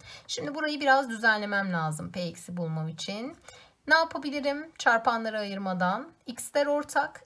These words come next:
X parantezine alabilirim. X parantezine alırsam x kare artı x eksi altı oldu burası. Şurası çarpanlarına ayrılır ikinci dereceden bir denklem. Hemen ayıralım.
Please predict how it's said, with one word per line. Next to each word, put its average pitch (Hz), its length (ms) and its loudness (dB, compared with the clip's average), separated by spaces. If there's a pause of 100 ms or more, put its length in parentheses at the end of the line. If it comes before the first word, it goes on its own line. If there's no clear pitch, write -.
X 302 220 -10
parantezine 302 680 -2
alabilirim. 269 600 -2 (180)
X - 220 -12
parantezine 285 580 0
alırsam 269 720 -2
x - 260 -8
kare 254 440 2 (280)
artı 233 600 0
x 262 360 -8 (100)
eksi - 360 -8
altı 214 420 2
oldu 165 300 0
burası. - 480 -6 (400)
Şurası 339 640 -4
çarpanlarına 285 720 2
ayrılır 285 360 0
ikinci 262 360 -8
dereceden 240 560 0
bir 233 220 -8
denklem. 262 520 -2 (140)
Hemen 294 240 -4
ayıralım. 254 640 -2